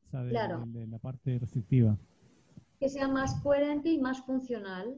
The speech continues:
Speaker 2: y más respetuosa con, con la integridad humana y la integridad del planeta, al fin y al cabo, ¿no?
Speaker 1: ¿Mm?
Speaker 2: Em, luego, el sueño tiene que ver con re-, relaciones o encuentros,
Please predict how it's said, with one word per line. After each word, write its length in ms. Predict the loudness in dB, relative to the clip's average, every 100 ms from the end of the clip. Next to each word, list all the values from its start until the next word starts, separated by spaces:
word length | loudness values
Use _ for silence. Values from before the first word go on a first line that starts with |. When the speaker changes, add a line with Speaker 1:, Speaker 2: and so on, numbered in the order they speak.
| -12 _
Speaker 2:
y 100 | -6
más 260 | -4 -4 -4
respetuosa 800 | -4 -4 -6 -2 -4 -2 -4 -4
con, 300 | -4 -6 -8
con 140 | -8
la 80 | -8
integridad 600 | -8 -6 -6 -4 -6 -6
humana 500 | -6 -6 -6 -10 -12 -18 _ _ _ _ _ _ _
y 100 | -2
la 80 | 0
integridad 460 | -4 -4 -2 0 0
del 140 | -2
planeta, 380 | -4 -4 -4 -4
al 100 | -8
fin 140 | -8
y 40 | -8
al 120 | -8
cabo, 300 | -10 -10 -8
¿no? 240 | -8 -10 4
Speaker 1:
¿Mm? 100 | 4 4 _ _
Speaker 2:
Em, 720 | -2 -2 -6 -8 -8 -8 -14 -6
luego, 460 | 0 0 0 -6 -12 _ _ -6
el 160 | -6
sueño 500 | -4 0 2 4 2 0
tiene 220 | -2 0
que 80 | 2
ver 200 | 2 0
con 380 | -2 -2 -6
re-, 460 | -4 -2 -2 -6 -10
relaciones 680 | -8 -6 -4 -2 0 0 -2 -4
o 120 | -4
encuentros, 1120 | -4 -2 -2 0 0 -2 -2 -4 -10 -20